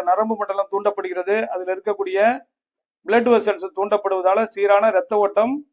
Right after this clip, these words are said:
ஸ்பைனல் கார்டு ஃபுல்லா செல்வதற்கும், அதே மாதிரி கால்களுக்கு வந்து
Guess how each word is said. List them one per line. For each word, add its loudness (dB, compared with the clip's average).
ஸ்பைனல் 0
கார்டு 4
ஃபுல்லா 4
செல்வதற்கும், 0
அதே 0
மாதிரி 2
கால்களுக்கு 0
வந்து -2